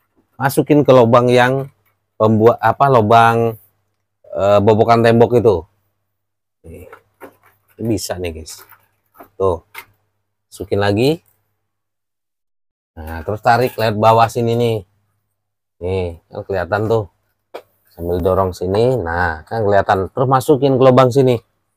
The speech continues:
Nih. Lihat, tuh. Tuh. Nah,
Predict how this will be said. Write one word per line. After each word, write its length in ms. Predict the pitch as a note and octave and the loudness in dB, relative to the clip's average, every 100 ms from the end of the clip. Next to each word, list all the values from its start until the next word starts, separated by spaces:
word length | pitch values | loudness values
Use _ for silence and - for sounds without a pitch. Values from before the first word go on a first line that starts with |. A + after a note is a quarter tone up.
| _ _ _ _ _ _ _ _ _ - | _ _ _ _ _ _ _ _ _ -8
Nih. 260 | G#2+ G2+ F2+ _ _ _ _ _ _ _ _ _ _ _ - - | -6 -6 -10 _ _ _ _ _ _ _ _ _ _ _ -20 -18
Lihat, 160 | F#2 E2+ _ _ | -18 -18 _ _
tuh. 220 | - - - _ _ _ _ _ _ _ _ _ - - _ _ _ _ _ | -20 -20 -20 _ _ _ _ _ _ _ _ _ -20 -20 _ _ _ _ _
Tuh. 260 | F2+ F#2+ E2 _ _ _ _ _ _ _ _ _ _ _ - - _ _ _ _ _ _ _ _ _ _ _ _ - - - - - - - _ _ _ - - _ _ | -6 -6 -8 _ _ _ _ _ _ _ _ _ _ _ -20 -20 _ _ _ _ _ _ _ _ _ _ _ _ -20 -20 -20 -16 -14 -14 -18 _ _ _ -20 -20 _ _
Nah, 480 | F#2 G2 G#2+ A2 - | -6 -4 -2 -2 -6